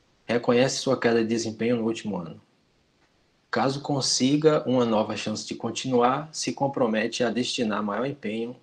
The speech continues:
e a determinação de sempre para voltar à sua terra como farmacêutica. A folha zero oito é declaração de participação em projeto de extensão, saúde e imagens.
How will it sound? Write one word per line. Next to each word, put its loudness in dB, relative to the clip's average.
e -2
a -6
determinação 0
de -8
sempre 0
para 2
voltar 4
à 0
sua -2
terra -4
como -12
farmacêutica. -10
A -12
folha 4
zero 4
oito 2
é -8
declaração 2
de -4
participação -2
em -2
projeto -2
de -12
extensão, -6
saúde -2
e -2
imagens. -8